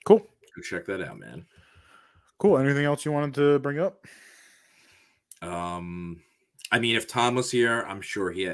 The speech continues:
Speaker 2: he'd have a pick about a book.
Speaker 1: Yeah,
Speaker 2: Um,
Speaker 1: some, some
Speaker 2: you know,
Speaker 1: fucking
Speaker 2: something
Speaker 1: weird
Speaker 2: about
Speaker 1: bullshit.
Speaker 2: a federal program that
Speaker 1: <laughs>
Speaker 2: changed the scope of America and altered its way forever.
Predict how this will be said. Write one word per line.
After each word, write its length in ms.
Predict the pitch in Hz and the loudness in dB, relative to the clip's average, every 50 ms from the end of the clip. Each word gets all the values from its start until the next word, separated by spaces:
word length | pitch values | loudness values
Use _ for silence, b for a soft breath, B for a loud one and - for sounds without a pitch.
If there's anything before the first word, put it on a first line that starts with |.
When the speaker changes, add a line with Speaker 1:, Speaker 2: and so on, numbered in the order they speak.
| - - | -6 -8
Speaker 2:
he'd 180 | - 98 92 87 | -8 -8 -6 -6
have 160 | 95 90 80 | -6 -6 -8
a 60 | 78 | -10
pick 320 | - - - 101 92 - | -14 -8 -6 -6 -6 -6
about 240 | 87 82 85 80 82 | -6 -6 -6 -6 -6
a 20 | 80 78 - | -10 -12 -10
book. 380 | - 87 85 85 85 - - - _ _ b b b b b b b b b - | -8 -6 -6 -6 -8 -12 -16 -20 _ _ b b b b b b b b b -8
Speaker 1:
Yeah, 200 | 117 110 92 85 | -6 -6 -4 -4
Speaker 2:
Um, 240 | 87 87 87 85 | -6 -6 -6 -6
Speaker 1:
some, 240 | 87 - 120 113 107 | -6 -6 -6 -6 -6
some 200 | - - 120 110 | -6 -4 -4 -4
Speaker 2:
you 100 | 95 95 | -4 -4
know, 120 | 92 90 87 | -4 -6 -6
Speaker 1:
fucking 200 | 85 90 87 87 | -8 -10 -8 -6
Speaker 2:
something 400 | 87 - 151 151 151 156 165 156 | -2 0 2 2 4 4 4 4
Speaker 1:
weird 140 | 147 135 | 4 2
Speaker 2:
about 260 | 135 123 120 120 - - | 2 2 2 0 -2 -6
Speaker 1:
bullshit. 240 | 87 87 87 87 b b b b - | -10 -12 -12 -14 b b b b -6
Speaker 2:
a 60 | 110 | -4
federal 500 | 110 - - 127 117 110 113 113 113 110 | -4 0 2 4 4 6 6 4 4 4
program 800 | 107 - - 117 107 107 98 107 107 104 107 107 107 104 104 101 95 87 | 0 -2 -2 -2 0 0 0 0 0 0 0 0 -2 -4 -6 -8 -8 -6
that 260 | 95 90 90 90 - - | -4 -4 -4 -4 -6 -6
Speaker 1:
<laughs> 40 | - | -8
Speaker 2:
changed 520 | - - 117 107 104 101 104 101 - - | -4 -2 -2 -2 -2 -4 -6 -8 -8 -8
the 60 | 104 98 | -6 -6
scope 400 | - - - 101 90 92 90 - | -4 -4 -4 -2 -2 -2 -2 -4
of 120 | 95 85 90 | -8 -8 -8
America 520 | 87 85 85 85 85 85 85 - 95 87 85 | -6 -4 -4 -2 -2 -4 -4 -6 -6 -6 -4
and 120 | 85 85 85 | -6 -6 -8
altered 440 | - - 85 87 87 - - 90 85 | -10 -10 -12 -12 -10 -8 -6 -6 -4
its 180 | 85 85 - | -6 -8 -10
way 200 | - 82 82 82 | -8 -8 -8 -8
forever. 600 | 78 - - 85 80 78 78 78 76 80 85 85 | -8 -10 -10 -8 -8 -8 -8 -8 -8 -10 -10 -12